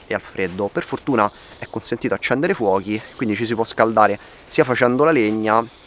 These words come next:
e sia stando poi davanti al fuoco. Vi faccio vedere come mi sono organizzato a livello di attrezzatura per affrontare uscite in questa tipologia di ambiente. Non dovete per forza acquistare <laughs> le cose che vi faccio vedere io, però magari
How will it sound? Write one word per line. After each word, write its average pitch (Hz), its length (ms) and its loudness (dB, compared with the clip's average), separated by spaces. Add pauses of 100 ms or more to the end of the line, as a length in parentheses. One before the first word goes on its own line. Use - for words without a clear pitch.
(260)
e - 60 -6
sia - 380 2 (220)
stando 104 400 -4
poi 98 240 -4
davanti 101 320 -2
al 98 60 -6
fuoco. 95 440 -6 (160)
Vi 131 80 -6
faccio 170 260 0
vedere 127 200 4
come 147 160 4
mi 143 100 4
sono 131 160 2
organizzato 110 800 2
a 131 100 2
livello 127 320 2
di 107 80 0
attrezzatura 107 840 0
per - 500 -10
affrontare 147 440 0
uscite 107 560 -2 (540)
in 135 100 -6
questa - 240 0
tipologia 107 460 0
di 101 60 0
ambiente. 95 580 -2 (400)
Non 175 160 6
dovete 135 260 6
per 117 100 6
forza - 340 0
acquistare 107 720 2 (100)
<laughs> - 60 -6
le - 120 -2
cose 113 220 0
che 101 80 -6
vi 107 100 -4
faccio 123 300 -2
vedere 151 240 -2
io, 98 260 0
però 120 160 2
magari 101 380 0